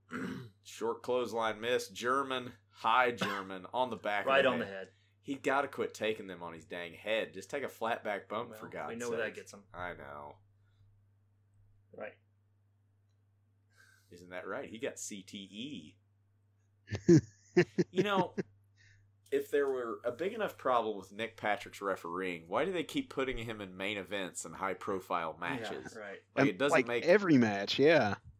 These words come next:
Speaker 1: Like, it doesn't make any sense.
Speaker 3: Yeah, it's just the lack of having someone in fucking charge who knows things
Speaker 1: Yeah, I don't
Speaker 3: to make
Speaker 1: know.
Speaker 3: the call on these details.
Speaker 1: I mean,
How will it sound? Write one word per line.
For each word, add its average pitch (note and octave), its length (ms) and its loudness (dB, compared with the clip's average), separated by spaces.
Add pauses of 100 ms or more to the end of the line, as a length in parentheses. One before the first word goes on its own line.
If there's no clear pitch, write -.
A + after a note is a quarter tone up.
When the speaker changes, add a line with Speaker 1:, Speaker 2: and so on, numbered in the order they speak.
(120)
Speaker 1:
Like, G2 160 0
it F#2+ 120 -4
doesn't B2+ 260 0
make G#2+ 280 -6
any G2 220 -8
sense. E2 540 -12 (3500)
Speaker 3:
Yeah, A2+ 340 6 (120)
it's - 200 2
just D3 240 6
the B2+ 60 10
lack A#2+ 340 10
of A2+ 80 2
having A#2 360 8
someone C3 680 6 (320)
in G#2+ 220 4
fucking C3 500 6
charge A2 540 8
who A2 200 6
knows A2 420 8
things A#2 680 8 (1400)
Speaker 1:
Yeah, B2 460 0 (340)
I F2+ 200 -2
don't F2 80 -2
Speaker 3:
to B2+ 100 10
make B2+ 200 10
Speaker 1:
know. - 60 -10
Speaker 3:
the D3+ 60 8
call B2+ 360 8
on A#2+ 120 8
these B2 200 4
details. G#2+ 680 -2
Speaker 1:
I C3+ 60 -6
mean, G3 220 -6